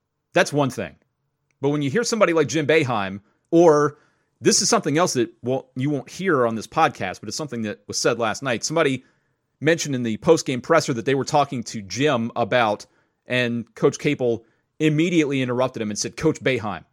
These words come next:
He said, "We call him Coach Boeheim. When you're my age or, or around that, you call him Coach Boeheim."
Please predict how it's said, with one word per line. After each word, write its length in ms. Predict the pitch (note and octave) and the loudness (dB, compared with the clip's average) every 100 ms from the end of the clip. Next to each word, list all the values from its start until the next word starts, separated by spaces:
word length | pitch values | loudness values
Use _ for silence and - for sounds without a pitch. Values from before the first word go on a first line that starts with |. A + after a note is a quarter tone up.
| _ _ _ _ _ _ _ _ _ _ _ _ _ _ _ _ _ _ | _ _ _ _ _ _ _ _ _ _ _ _ _ _ _ _ _ _
He 80 | B2+ | -6
said, 200 | B2+ G#2+ | -6 -4
"We 80 | |
call 220 | C3 D#3 C#3+ | 0 2 2
him 100 | C3 | 0
Coach 240 | C3+ G2 | -2 0
Boeheim. 420 | B2+ B2 G#2+ F2 | 0 0 -2 -6
When 120 | G2+ | -6
you're 120 | A2+ A#2 | -6 -2
my 220 | A#2+ B2+ | 0 0
age 460 | B2 B2+ C#3 A2 | 0 0 -2 -4
or, 160 | A2 A2 - | -4 -4 -4
or 380 | A2 A2 G#2+ G2 _ _ _ - | -4 -4 -4 -8 _ _ _ -8
around 340 | A#2 C3 C3 | -2 0 0
that, 220 | B2+ B2+ | -2 -2
you 80 | A#2+ | -6
call 220 | A#2 C#3 | -6 -4
him 80 | B2 | -4
Coach 260 | - C3 - | -4 -6 -2
Boeheim." 400 | B2+ G#2+ F#2+ | -2 -2 -6